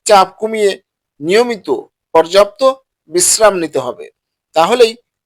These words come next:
বাতের ব্যথা থেকে দূরে থাকা সম্ভব। হ্যালো বন্ধুরা, আপনাদের জানানোর চেষ্টা করেছি। আমার এই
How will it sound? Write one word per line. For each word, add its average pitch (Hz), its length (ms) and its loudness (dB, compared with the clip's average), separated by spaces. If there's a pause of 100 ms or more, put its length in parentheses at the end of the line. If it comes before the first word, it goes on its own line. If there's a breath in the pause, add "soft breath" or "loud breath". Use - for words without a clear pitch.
(100)
বাতের 165 460 0
ব্যথা 165 300 -2
থেকে 262 180 -6 (640)
দূরে 185 240 2 (100)
থাকা 196 200 -6 (380)
সম্ভব। 113 520 -8 (840)
হ্যালো 208 220 0
বন্ধুরা, 165 260 -6 (760)
আপনাদের 165 380 -2 (340)
জানানোর 196 460 2 (100)
চেষ্টা 262 300 -4
করেছি। 277 300 -6 (640)
আমার 190 260 2
এই 175 60 -2